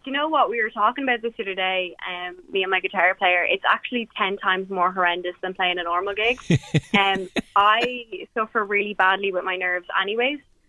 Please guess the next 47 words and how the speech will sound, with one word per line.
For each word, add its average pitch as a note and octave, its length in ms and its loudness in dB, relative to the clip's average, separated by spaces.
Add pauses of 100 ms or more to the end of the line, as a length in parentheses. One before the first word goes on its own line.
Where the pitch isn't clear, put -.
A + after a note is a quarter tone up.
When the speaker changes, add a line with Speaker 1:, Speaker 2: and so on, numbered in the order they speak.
(260)
Speaker 1:
but, A3 220 4 (160)
like, G#3 240 2
you A3+ 100 -8
kind A#3 300 -2
of G#3+ 120 -6
normally G#3 480 -2 (140)
have G3+ 240 0
the G#3 60 0
audience G3 460 2
to G3+ 80 -14
feed G3 240 -2
off F#3+ 240 2
and G3 140 -8
Speaker 2:
Yeah. G#2+ 140 0
Speaker 1:
your G#3+ 100 2
nerves F#3 260 -2
get F#3 200 -8
settled G#3 320 0
and A3+ 80 -6
stuff. C4 200 -2 (280)
But A3+ 80 4
when A3+ 140 6
you're A3 140 6
looking A#3 340 2
at G#3+ 100 0
yourself G3+ 480 0
in F#3+ 60 -4
a F3+ 60 -4
camera, G3 560 0 (760)
when G#3+ 240 4
you G#3+ 80 -8
don't G#3+ 260 4
really G#3 160 0
wanna F#3+ 200 0
look G3 140 -2
at - 60 -12
yourself G3 320 -2
in G3 120 -8
general, G3+ 420 2 (160)
<laughs> - 160 -8
it's C4 260 4 (420)
twenty B3 360 0
times G#3+ 340 -4
worse, G3 320 -4
like, E3+ 200 -4 (280)
so G#3 160 0
bad. F3+ 240 0